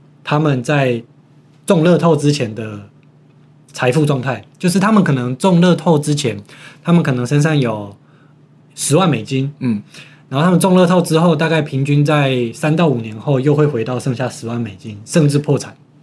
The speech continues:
Speaker 2: 哇，
Speaker 1: 对。
Speaker 2: 就是又打回原形。
Speaker 1: 对，然后
Speaker 2: 或者打回街头。
Speaker 1: 我一直不知道这个为什么会这样欸。
Speaker 2: <laughs> 嗯。
Speaker 1: 但是直到我上了修和老师的课，
Speaker 2: 嗯，嗯。
Speaker 1: 然后修和老师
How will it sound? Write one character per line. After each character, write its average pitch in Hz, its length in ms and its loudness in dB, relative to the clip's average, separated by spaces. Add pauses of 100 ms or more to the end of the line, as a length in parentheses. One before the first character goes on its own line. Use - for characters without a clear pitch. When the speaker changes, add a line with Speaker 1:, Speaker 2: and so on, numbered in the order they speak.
(680)
Speaker 2:
哇， 107 220 -14 (340)
Speaker 1:
对。 123 140 -2
Speaker 2:
就 117 40 -2
是 147 140 2
又 170 220 4
打 107 180 -2
回 113 160 2
原 110 180 2
形。 101 220 -2 (220)
Speaker 1:
对， 143 220 0
然 139 120 0
后 160 120 4
Speaker 2:
或 151 60 4
者 151 80 2
打 127 140 -2
回 117 140 2
街 127 180 2
头。 120 220 -6 (480)
Speaker 1:
我 180 60 4
一 302 120 2
直 269 120 2
不 240 120 4
知 254 80 2
道 233 240 4
这 202 200 -2
个 220 160 4
为 220 200 2
什 165 140 0
么 123 100 0
会 143 100 2
这 143 100 2
样 139 140 0
欸。 104 100 -10
Speaker 2:
<laughs> - 40 -10
嗯。 120 180 -2 (160)
Speaker 1:
但 254 160 4
是 233 300 2 (180)
直 156 160 -2
到 196 200 4
我 123 400 2
上 175 240 2
了 135 120 2
修 156 200 2
和 151 80 2
老 113 120 -2
师 123 140 -8
的 120 80 -2
课， 113 340 -6
Speaker 2:
嗯， 117 220 -2
嗯。 107 260 -6 (280)
Speaker 1:
然 143 100 0
后 175 60 4
修 220 100 2
和 214 60 4
老 151 120 2
师 165 400 4